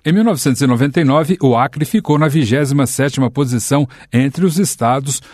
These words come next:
no resultado do enem, mas em dois mil e dez subiu para a oitava colocação. Além disso, entre as escolas com melhor desempenho no último enem do Acre, cinquenta e cinco por cento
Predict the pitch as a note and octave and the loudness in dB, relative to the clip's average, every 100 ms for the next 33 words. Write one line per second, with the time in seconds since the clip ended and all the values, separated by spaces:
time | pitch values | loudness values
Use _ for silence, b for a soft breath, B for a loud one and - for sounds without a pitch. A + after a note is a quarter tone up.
0 | B D3+ C#3+ B3 G3 D3 - C3 C#3+ C#3 | B 0 2 2 0 -4 -2 -2 0 0
1 | C3+ G3 A#2+ B2+ G#2 - B - G2+ A2 | 0 2 2 2 0 -4 B -4 0 0
2 | F#3 D#3+ F#2+ G#2 F#2 B2+ D#3 - b - | 2 0 0 -2 0 0 0 -4 b -2
3 | C4 G#3 B2 C#3+ D#3+ D#3+ D#3+ D#3 - F3 | -2 2 0 2 0 2 2 0 0 -2
4 | F3+ E3 E3 D#3 D3 - G#2 E2 _ B | 0 0 0 0 -2 -2 -4 -4 _ B
5 | B G2 G2+ F2+ F3+ F3+ F#3+ - B D3+ | B -2 0 0 0 2 0 -2 B -2
6 | F3+ F#3+ A3 G3+ A3+ - - C#3+ C#3+ B2 | 0 0 0 2 0 -2 -2 0 2 -2
7 | - D3 D3 A#2 C#3 A#2+ D#3+ F#3 E3 G#2+ | 0 0 2 2 2 2 0 2 0 0
8 | C#3+ D#3 A#2+ G2 G2+ D3 D3 D3 D#3+ A#2+ | 0 2 2 0 0 0 0 0 2 2
9 | G#2 F#2+ C#3 E3+ - D3+ A#2 B - F#3 | 2 0 0 0 0 -2 -2 B -4 -2
10 | F#3 C#4 G3+ - A2+ - D3 - F#3+ G3+ | 0 0 0 -2 -4 -4 -6 -2 -2 0
11 | E3 | -2